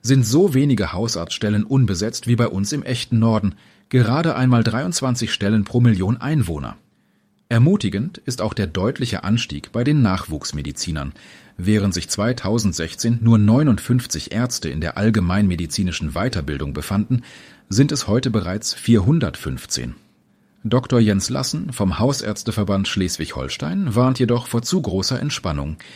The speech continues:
Denn strukturelle Probleme wie erdrückende Bürokratie und starre Budgets belasten die Praxen weiterhin. Eine mögliche Lösung könnte das von Union und S P D diskutierte Primärarztsystem sein,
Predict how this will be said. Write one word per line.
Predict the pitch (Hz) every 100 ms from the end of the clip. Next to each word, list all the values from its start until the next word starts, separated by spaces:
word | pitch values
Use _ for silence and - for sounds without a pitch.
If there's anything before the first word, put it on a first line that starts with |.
| - - -
Denn | 104 104
strukturelle | 101 135 156 113 104 98
Probleme | - 82 113 143 78 60 65
wie | 85 -
erdrückende | 82 87 117 98 87
Bürokratie | 90 80 78 80 - 117 170 196
und | 71 64
starre | - 95 90
Budgets | 80 - 135 196 - - - -
belasten | 120 147 - - 139
die | 156
Praxen | - 73 - 160 87
weiterhin. | 71 71 73 90 62 - _ _ -
Eine | 117 117 113 110
mögliche | 139 170 104 92
Lösung | 92 156 92 57 - -
könnte | 233 113
das | 95 -
von | 95
Union | 82 98 147 123
und | 80 78
S | 85
P | 95
D | 85 117 160
diskutierte | 113 - 107 98 92
Primärarztsystem | 95 110 104 92 - 76 - 80 - 98 98
sein, | 92 95